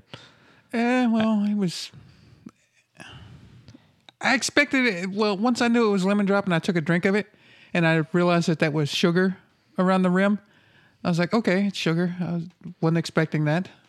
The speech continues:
I should have been, but, you know, margarita on the brain because it had kind of the same color. But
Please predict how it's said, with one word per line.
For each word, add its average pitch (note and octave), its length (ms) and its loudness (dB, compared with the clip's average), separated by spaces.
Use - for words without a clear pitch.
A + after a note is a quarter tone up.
I D#3+ 120 -2
should D#3 220 0
have D3 120 0
been, D3 220 0
but, D3+ 160 -2
you E3 80 -2
know, C#3 200 -2
margarita D#3 500 2
on D3+ 120 2
the D3 60 0
brain D3+ 320 0
because E3 260 -2
it D#3 140 -4
had D#3+ 320 -2
kind D#3+ 180 -2
of D3 120 -2
the D3 80 0
same D3+ 260 0
color. D#3+ 320 0
But F3+ 320 4